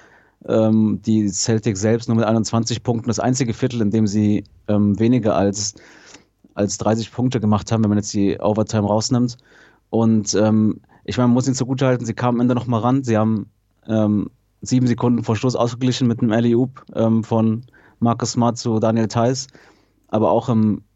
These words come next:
auch in der Overtime dann war es dann relativ schnell, dass die Führung, ähm, deutlich ausgebaut wurde von den Grizzlies.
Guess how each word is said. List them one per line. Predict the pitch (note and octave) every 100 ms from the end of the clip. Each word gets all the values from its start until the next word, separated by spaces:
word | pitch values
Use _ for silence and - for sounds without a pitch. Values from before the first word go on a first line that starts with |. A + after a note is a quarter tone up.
| _ -
auch | A2
in | B2
der | G2
Overtime | A2+ A#2 A2+ G2+ G2
dann | G2
war | G2 G#2+
es |
dann | A2+
relativ | G#2 A2 A#2 G#2+
schnell, | - G#2 G#2 A2
dass | - G#2+ F#2+
die | G2+
Führung, | - A2+ G#2 G#2
ähm, | F2+ F#2+ F#2+
deutlich | G2 G#2 G2+
ausgebaut | G#2+ G#2 G2+ G2
wurde | G#2 G2
von | G#2 G2+
den | G2
Grizzlies. | G2+ G2 G#2